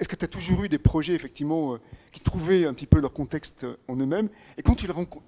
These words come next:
quand tu l'as rencontré, comment tu as, tu l'as traité ?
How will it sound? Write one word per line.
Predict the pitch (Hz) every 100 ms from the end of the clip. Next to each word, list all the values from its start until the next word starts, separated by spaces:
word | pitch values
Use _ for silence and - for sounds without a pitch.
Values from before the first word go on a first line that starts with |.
| -
quand | 196
tu | -
l'as | 156
rencontré, | 165 202 160 - 196 240 233 _ _ _ _
comment | 196 233
tu | -
as, | 143
tu | - 135
l'as | 131
traité ? | - - 110